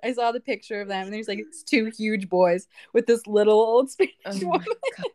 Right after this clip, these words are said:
Speaker 2: I love that. I, the person who I think, who I, comes to mind with when I was, like, envisioning this future with old people in France was, um,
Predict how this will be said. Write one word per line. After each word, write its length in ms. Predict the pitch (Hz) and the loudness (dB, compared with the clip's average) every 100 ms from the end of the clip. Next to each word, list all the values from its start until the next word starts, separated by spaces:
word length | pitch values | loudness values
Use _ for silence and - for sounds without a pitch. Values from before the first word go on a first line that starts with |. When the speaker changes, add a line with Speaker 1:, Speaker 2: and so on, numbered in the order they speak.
| - - - - - - | -12 -16 -16 -20 -12 -8
Speaker 2:
I 80 | |
love 260 | 175 160 147 | -6 -6 -6
that. 320 | 151 147 147 - _ - - _ - | -8 -8 -8 -12 _ -20 -20 _ -2
I, 420 | 208 196 233 320 330 _ _ | 0 2 0 -6 -8 _ _
the 160 | 208 233 | -14 -14
person 460 | - 220 226 330 339 | -8 -8 -6 -8 -6
who 140 | 254 | -4
I 120 | 196 | -4
think, 260 | 190 160 - | -4 -10 -8
who 60 | 196 | -6
I, 140 | 180 | -6
comes 300 | - 190 180 | -6 -12 -10
to 60 | 185 | -10
mind 440 | 156 143 160 180 - | -8 -4 -4 -6 -8
with 380 | 180 165 156 _ | -4 -4 -4 _
when 140 | 185 175 | -6 -4
I 100 | 151 | -4
was, 140 | 165 | -4
like, 120 | 165 | -6
envisioning 480 | 175 151 151 170 165 | -6 -6 -6 -6 -6
this 180 | 160 - | -8 -8
future 280 | 156 - 147 | -8 -6 -6
with 120 | 156 | -6
old 200 | 135 143 | -8 -8
people 360 | 190 180 196 190 | -10 -4 -2 -2
in 160 | 175 | -4
France 440 | 175 147 160 - - - _ - | -6 -4 -4 -8 -20 -20 _ -2
was, 460 | 190 180 170 170 - _ _ _ - | 0 2 -2 -6 -14 _ _ _ -6
um, 500 | 180 165 160 160 | -2 -2 -4 -10